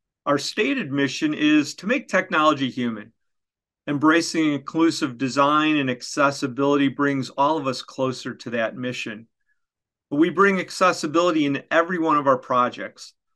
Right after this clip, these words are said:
Our philosophy is that each of our practitioners should understand how accessibility applies to their own work. Accessibility is not a separate department or activity for us.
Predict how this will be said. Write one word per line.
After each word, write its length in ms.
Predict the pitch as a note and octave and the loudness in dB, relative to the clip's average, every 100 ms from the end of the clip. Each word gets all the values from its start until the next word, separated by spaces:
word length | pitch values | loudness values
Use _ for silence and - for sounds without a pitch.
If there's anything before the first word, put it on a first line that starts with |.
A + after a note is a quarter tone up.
| _ _ _ - | _ _ _ -2
Our 80 | C#3+ | 0
philosophy 720 | G3 G#3 A#3 - - F3+ E3 | 2 4 4 0 -8 0 4
is 220 | C#3+ B2+ | 4 4
that 280 | C#3+ C3+ C3 | 6 6 4
each 200 | F#3+ A3+ | -4 -4
of 140 | A3+ G#3 | 2 4
our 100 | - | 4
practitioners 1000 | - D#3+ D#3 - F#3 - C3+ B2+ A#2+ - - _ | 4 2 2 -2 -4 -4 -4 -4 -6 -16 -20 _
should 300 | - G#3 A3 | -8 -2 0
understand 720 | G3 G3 D#3+ - F3+ E3+ D#3+ | 2 0 -2 -4 -2 0 0
how 200 | D3 D3 | 2 0
accessibility 1000 | C#3+ - E3+ D#3 - D3+ C#3+ D3+ D3 C3 | 0 -2 0 0 0 -4 -2 0 0 0
applies 540 | B2 - C#3 D3 D3 | -4 -2 2 2 2
to 100 | - | -4
their 220 | B2 B2 C3 | -2 0 2
own 280 | C3 B2 | 0 -2
work. 300 | A2+ B2+ - _ _ _ _ _ _ C#3 | 0 -2 -2 _ _ _ _ _ _ -6
Accessibility 960 | C#3+ - E3 D3+ - D3 E3 E3 C#3+ | -4 -2 0 0 0 2 2 6 4
is 160 | B2 A#2 | 2 -2
not 360 | C#3 D3 D#3 | 0 2 4
a 160 | D#3+ C3+ | 2 0
separate 640 | - - D#3 D3+ D#3 C3+ | -4 -2 0 2 0 -2
department 760 | C3+ - D3 D3+ D3+ C3+ C3 B2 | -6 -2 2 2 2 -2 -2 -2
or 380 | C3+ C3 C3+ C3+ | 0 4 8 8
activity 580 | C3 B2+ E3 E3 C3 G#2 | 4 0 -2 0 -2 -4
for 160 | - | -8
us. 320 | G1+ - - | -10 -10 -14